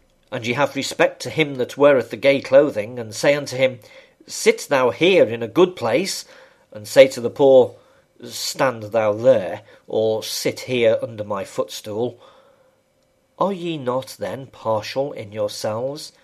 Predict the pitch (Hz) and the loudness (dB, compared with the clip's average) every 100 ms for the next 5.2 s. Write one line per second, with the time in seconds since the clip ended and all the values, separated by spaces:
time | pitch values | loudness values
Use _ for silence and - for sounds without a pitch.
0 | _ _ - 160 151 147 151 - 139 143 | _ _ -10 0 2 2 -2 0 0 0
1 | 117 117 107 143 120 107 107 135 107 107 | -6 -6 -4 -8 -4 -6 -6 -12 -8 -8
2 | 110 - 90 80 - _ - - _ _ | -8 -10 -10 -10 -12 _ -20 -20 _ _
3 | _ _ _ _ _ _ _ - 120 123 | _ _ _ _ _ _ _ -4 -2 0
4 | 120 98 98 90 110 104 - - 107 104 | -4 -8 -8 -8 -6 -4 -4 -2 -4 -4
5 | 104 101 | -8 -12